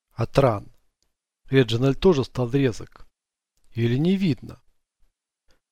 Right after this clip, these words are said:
Лицо Дигвида было маской засохшей крови. Одежда от крови затвердела. Палач пытал его, причем старательно. Это было ясно. Когда я уходил, он был жив.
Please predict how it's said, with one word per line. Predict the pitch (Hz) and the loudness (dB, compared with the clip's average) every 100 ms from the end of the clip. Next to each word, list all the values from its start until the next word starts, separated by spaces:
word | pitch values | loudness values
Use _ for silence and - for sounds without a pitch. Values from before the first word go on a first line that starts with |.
| _ | _
Лицо | 120 123 - 233 | -4 -4 0 0
Дигвида | 190 156 113 110 107 - | 2 -2 -2 -2 -4 -6
было | 98 135 208 147 | -2 4 6 6
маской | 127 - - 120 | 4 2 0 -6
засохшей | 113 - 123 - 160 | -6 -2 -4 -2 -4
крови. | - 175 120 98 123 - _ _ _ _ _ _ _ | 0 2 2 -2 -18 -20 _ _ _ _ _ _ _
Одежда | - 107 113 147 120 127 | -12 -4 4 4 6 2
от | - | 2
крови | 135 131 120 | 2 4 2
затвердела. | 120 - 160 147 120 104 - - - _ _ _ _ _ _ - | -2 -2 -2 -2 -4 -4 -8 -20 -20 _ _ _ _ _ _ -2
Палач | 120 117 - | 0 2 -2
пытал | - 127 170 196 160 | -4 0 4 6 4
его, | 123 | 2
причем | 110 120 - 143 | -2 -4 0 0
старательно. | 127 - 185 185 120 - 120 123 - _ _ _ _ _ _ _ _ | 0 4 6 6 4 0 -14 -18 -20 _ _ _ _ _ _ _ _
Это | 110 - | -10 -4
было | 117 131 143 | 0 2 4
ясно. | 143 127 92 - - - _ _ _ _ _ _ _ _ - | 6 4 0 -10 -14 -20 _ _ _ _ _ _ _ _ -14
Когда | - 101 143 165 | -10 0 6 10
я | 185 | 10
уходил, | 165 - 131 117 160 | 8 6 0 6 6
он | 170 156 | 6 6
был | 165 185 | 4 4
жив. | 160 147 - | 4 -2 -6